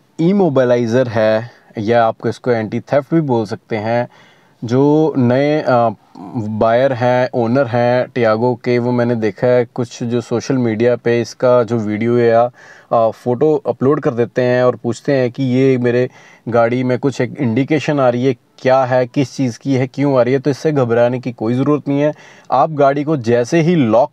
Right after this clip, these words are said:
करेंगे, उसके बाद जो है ये सेंसर एक्टिव हो जाता है। हैं, ये आपका सिक्योरिटी सिस्टम है और इससे आपको कोई, कुछ घबराने की ज़रूरत नहीं है।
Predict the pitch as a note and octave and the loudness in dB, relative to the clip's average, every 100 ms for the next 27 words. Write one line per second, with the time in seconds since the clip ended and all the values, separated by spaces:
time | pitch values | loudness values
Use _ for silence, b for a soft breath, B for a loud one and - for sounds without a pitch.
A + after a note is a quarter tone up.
0 | - D3+ D#3 D#3 E3 F3 F3 B B D3 | -2 2 2 0 0 0 -4 B B -4
1 | - F3 D3+ C#3+ C3+ B2 C3+ C3+ C3+ C#3 | -2 -2 2 2 0 -4 0 0 0 0
2 | B2+ B2+ B2 D3+ - C3 C3+ F3+ E3 E3 | 0 -2 0 -4 -2 -4 -2 -2 0 2
3 | D#3 D3 D#3 D3+ E3+ E3+ C#3+ D#3+ D#3+ B2 | 2 0 0 2 2 2 0 0 2 2
4 | A2+ - B2+ - C3+ C#3 D3 D#3 D#3 D3 | 0 0 -4 -4 -4 -2 0 -2 -2 -4
5 | - E3+ F3 A3+ B B B - C3+ C#3+ | -4 -2 -2 -4 B B B -2 0 0
6 | C3+ - D#3+ C#3+ D#3+ D3+ D#3 D#3+ F#3 C#3+ | -2 0 2 2 -2 -4 0 0 0 -4
7 | C3 E3+ - C#3+ A#2 A#2 B2+ D#3+ E3+ D#3 | -4 -4 -2 -2 2 0 0 -2 -2 0
8 | E3+ D#3+ D#3+ F3+ | 0 0 0 0